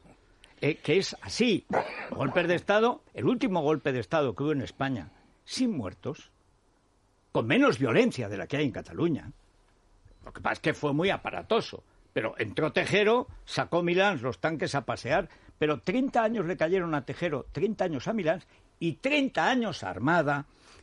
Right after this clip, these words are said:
que lo que hizo fue firmar el pacto del Capó para que los guardias civiles, llevados ahí con engaño la mayoría por Tejero, saltaran.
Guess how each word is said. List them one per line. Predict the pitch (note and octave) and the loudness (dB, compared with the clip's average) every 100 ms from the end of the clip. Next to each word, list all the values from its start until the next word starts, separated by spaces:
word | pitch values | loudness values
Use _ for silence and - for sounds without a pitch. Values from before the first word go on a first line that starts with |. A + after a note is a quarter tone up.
| - | -2
que | F3+ | 0
lo | F3+ | 2
que | - E3+ D3+ | 0 -2 -2
hizo | - A#3 - G#3+ | -2 -2 0 -2
fue | G3+ F3+ | 0 0
firmar | D3+ C3+ G3 D#3 | 0 -2 0 0
el | C3+ | 0
pacto | G#3 - D3+ | -2 0 -2
del | F3 C#3+ | -2 -2
Capó | C3+ - E3 - - | -4 -2 -4 -6 -4
para | D3 C3+ | -2 -2
que | C#3+ | -2
los | C3+ | -2
guardias | B2 D3 C3+ A2+ | 0 -2 -4 -4
civiles, | D3 G3 D#3 A2+ | -2 0 0 -2
llevados | C3 E3+ F3+ C3 | 0 2 2 0
ahí | C#3+ C#3+ - - - | 0 0 -2 -12 -2
con | D3 C#3+ | 2 2
engaño | C#3+ C#3+ A3 G#3 E3 | 2 4 4 4 4
la | D3 | 2
mayoría | C#3+ C3 B2+ B2 G2 | 2 0 -2 -2 -2
por | F3+ | -6
Tejero, | - C3 - D#3 C#3 - - - | -4 -6 -2 0 -2 -4 -20 -10
saltaran. | - C#3 B2+ F3 F3+ F3+ F#3 | 0 0 2 2 4 4 2